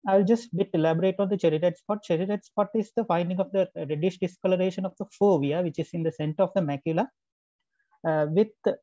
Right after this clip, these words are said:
pallor surrounding the fovea, that is, uh, in the macula. That is because of, uh, the anatomical, uh, structure of the retina. Retina is a transparent tissue with, uh, the, uh, ganglion cells are absent in the fovea,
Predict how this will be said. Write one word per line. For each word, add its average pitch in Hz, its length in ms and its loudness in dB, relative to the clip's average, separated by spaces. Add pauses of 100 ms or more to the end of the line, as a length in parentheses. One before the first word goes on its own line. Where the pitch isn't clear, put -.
(720)
pallor 196 460 2
surrounding 190 800 0
the 240 240 -2 (260)
fovea, 131 520 -4
that 165 180 -4
is, 185 160 -4 (180)
uh, 165 40 -4
in 160 180 -2
the 190 80 0
macula. 143 460 -4
That 165 180 0
is 202 140 -2
because 180 420 0
of, 233 80 0 (180)
uh, 160 240 0
the 185 260 -2
anatomical, 185 680 0 (160)
uh, 151 180 -2
structure - 440 -4
of 170 180 0
the 196 120 0
retina. 143 440 -4 (500)
Retina 202 300 2
is 208 140 2
a 233 40 0
transparent 185 640 0
tissue 226 380 2
with, 220 220 2 (160)
uh, 147 300 2 (680)
the, 151 320 -6 (260)
uh, 143 580 0
ganglion 170 500 4
cells 208 260 2
are 202 240 2
absent 160 380 0
in 202 100 2
the 220 140 -2
fovea, 139 480 -4